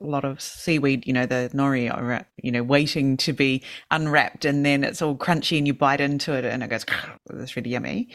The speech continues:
Um, and yeah, recently teaching someone how to open their onigiri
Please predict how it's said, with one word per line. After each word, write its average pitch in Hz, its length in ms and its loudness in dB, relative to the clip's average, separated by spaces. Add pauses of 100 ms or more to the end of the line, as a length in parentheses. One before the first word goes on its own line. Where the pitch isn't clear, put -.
(420)
Um, 127 480 2 (340)
and 143 460 2
yeah, 156 160 2
recently 170 340 2
teaching 185 320 2
someone 151 280 2
how 143 260 0
to 135 420 0
open 151 320 2
their 131 140 0
onigiri 123 640 -2